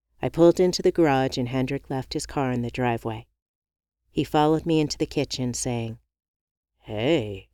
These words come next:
beautiful house." "Thank you. It's a bit upside down right now." As we sat at the kitchen table to enjoy our bowls, Hendrik asked,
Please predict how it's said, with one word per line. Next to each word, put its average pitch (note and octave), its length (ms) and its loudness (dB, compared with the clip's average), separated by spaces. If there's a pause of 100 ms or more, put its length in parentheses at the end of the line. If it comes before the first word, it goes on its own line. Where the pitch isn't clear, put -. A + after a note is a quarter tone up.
(140)
beautiful A#2 640 -4
house." B2+ 640 -4 (880)
"Thank D#4 220 6
you. F#3 200 6 (440)
It's - 180 -2
a B3 60 2
bit C4 140 8
upside A#3 380 4
down C#4+ 300 4
right C3 220 2
now." C3 320 -2 (880)
As - 180 -2
we F#3 60 2
sat F#3 260 4
at F#3 100 0
the F#3+ 80 0
kitchen E3+ 360 -2
table C#3+ 460 0
to - 220 -4
enjoy C3 420 -2
our C3 140 -2
bowls, A#2+ 520 -4 (320)
Hendrik C3+ 420 -4
asked, A#2 440 -6